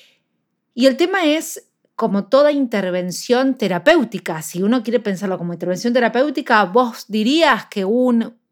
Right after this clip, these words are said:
un tratamiento para una enfermedad es, em, para una enfermedad, digo, o para una condición inicial, ¿no? Porque, digamos, acá no consideramos a lo, a la obesidad, entre comillas, como una enfermedad,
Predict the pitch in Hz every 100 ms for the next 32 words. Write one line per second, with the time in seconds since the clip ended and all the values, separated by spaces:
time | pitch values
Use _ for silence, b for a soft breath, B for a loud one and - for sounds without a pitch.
0 | _ 208 247 233 214 202 190 190 220 240
1 | 233 214 196 196 220 226 208 - 175 180
2 | 190 214 247 254 - 214 220 214 - B
3 | B B _ - 220 208 196 180 175 170
4 | - 175 196 214 202 175 196 208 214 196
5 | 190 - 170 165 185 196 208 196 170 170
6 | - 208 202 160 135 208 165 147 - 185
7 | 180 208 170 160 160 143 156 170 165 165
8 | 202 202 190 165 185 196 196 170 165 170
9 | - 190 196 180 - - 381 262 202 175
10 | 165 165 208 403 - 208 175 170 170 175
11 | 165 233 180 165 175 170 165 165 165 190
12 | 214